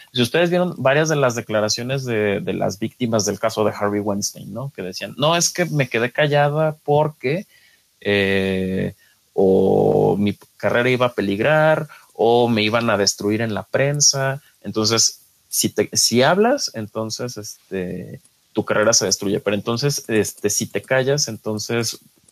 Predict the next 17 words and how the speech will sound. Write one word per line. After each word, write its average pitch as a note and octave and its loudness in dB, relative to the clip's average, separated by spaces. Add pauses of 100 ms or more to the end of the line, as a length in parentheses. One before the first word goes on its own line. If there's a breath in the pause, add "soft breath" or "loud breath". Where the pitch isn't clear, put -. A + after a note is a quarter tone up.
(240)
dejas A2 0
que - -4
el G2+ 0
acosador G#2 -2
se A2 -10
salga A2 -8
con A2+ -8
la G2+ -10
tuya A2+ -4
y A2+ -4
dejas G#2 -2
que - -4
las F#2+ 0
cosas G#2+ -10
sigan A2 -6
funcionando G2 -10
así, G2+ -6